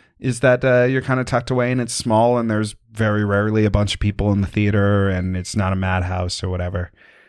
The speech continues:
Um, and then the second time I saw it, I went to a dinner theater in my, uh, near my old hometown. And that was an awful experience, not because of the movie. We get in there and,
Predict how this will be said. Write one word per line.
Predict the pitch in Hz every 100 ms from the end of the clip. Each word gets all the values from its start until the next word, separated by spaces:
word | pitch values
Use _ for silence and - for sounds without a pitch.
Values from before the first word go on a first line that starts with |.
| _ _ -
Um, | 113 113 110 110 107 104 - - _
and | 131 131
then | 123
the | 120
second | - 139 110
time | 131 127
I | 117
saw | 113 107
it, |
I | 104
went | 104 101
to | 107
a |
dinner | 98 104 104
theater | 95 101 101 98 95 92 -
in | 98 95
my, | 92 95 98 - 101
uh, | 95 95
near | 101 113
my | 117 98
old | 95
hometown. | 90 95 87 107 101 95 - _ _ _ _ _ _ _ _ - - - _ _ _
And | - 107 101
that | 107
was | 123 95
an | 90
awful | 101 113 98
experience, | 92 - 107 87 87 90 117
not | 139 185
because | 160 160
of | 127
the | 117
movie. | 107 110 98 95 - _ _ _ _
We | 131
get | - - 196
in | 185 165
there | 131 131 127 _ _ _ -
and, | 120 143 135 - -